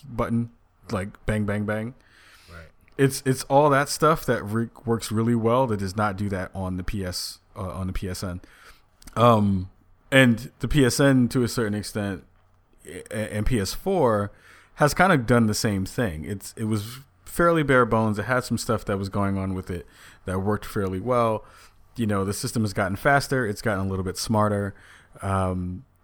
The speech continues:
Speaker 1: they, they've added some functionality. The thing that has been the biggest, I think the biggest turn for them has,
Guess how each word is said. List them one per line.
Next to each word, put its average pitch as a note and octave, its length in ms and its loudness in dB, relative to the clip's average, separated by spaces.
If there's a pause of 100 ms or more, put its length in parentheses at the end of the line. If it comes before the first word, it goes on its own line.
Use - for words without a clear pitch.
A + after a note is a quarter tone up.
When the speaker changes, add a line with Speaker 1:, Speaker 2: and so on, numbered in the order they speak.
Speaker 1:
they, A#2+ 160 2
they've G2+ 260 -4
added G#2 300 -2
some A#2 200 0
functionality. A#2 720 -2
The A#2+ 140 0
thing D#3+ 300 2
that C3+ 320 2
has A2+ 260 0
been A2 520 2
the G2+ 100 -2
biggest, G#2 880 -4 (380)
I A#2+ 60 -2
think B2+ 160 4
the A2 80 2
biggest A2 680 0 (120)
turn B2+ 540 2
for F#3 240 2
them G#3+ 460 2 (960)
has, C3+ 380 4